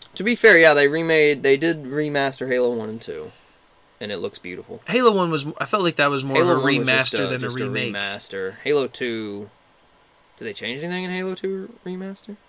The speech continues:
Speaker 2: I guess they added a bunch of the scenes for Halo five at the beginning and the end and some of
Speaker 1: Yeah.
Speaker 2: the stuff like that. But it was a remake cutscene wise, I guess. I don't know.
Speaker 1: Yeah,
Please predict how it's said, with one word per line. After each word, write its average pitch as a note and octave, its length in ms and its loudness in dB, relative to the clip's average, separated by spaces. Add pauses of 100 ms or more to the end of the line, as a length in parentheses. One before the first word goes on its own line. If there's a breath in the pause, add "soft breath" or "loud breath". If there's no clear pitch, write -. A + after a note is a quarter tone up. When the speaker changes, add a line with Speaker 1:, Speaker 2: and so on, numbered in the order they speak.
(1000)
Speaker 2:
I E3+ 180 2
guess F#3+ 240 4
they D#3 260 4
added C#3+ 440 4
a C3 60 0
bunch C#3 360 -2
of C3+ 80 -6
the C3+ 100 -4
scenes C#3 420 0
for C3 200 -4
Halo C3 320 -2
five B2+ 540 -4
at B2+ 100 -10
the B2 60 -14
beginning C3+ 420 -10
and C3+ 120 -12
the - 160 -12
end C3 320 -10
and B2+ 160 -6
some A#2 220 -2
of - 60 -6
Speaker 1:
Yeah. C3 60 -8
Speaker 2:
the B2+ 60 -8
stuff C3 280 -6
like C3 160 -8
that. C3 320 -6 (120)
But C#3 160 -4
it D3+ 100 0
was D3+ 140 0
a D3 60 2
remake D3 440 -2
cutscene C#3+ 480 -8
wise, B2+ 340 -8
I C3 80 -8
guess. C3 240 -8
I F3 100 4
don't D#3 120 4
know. C#3+ 100 0
Speaker 1:
Yeah, D#3+ 140 2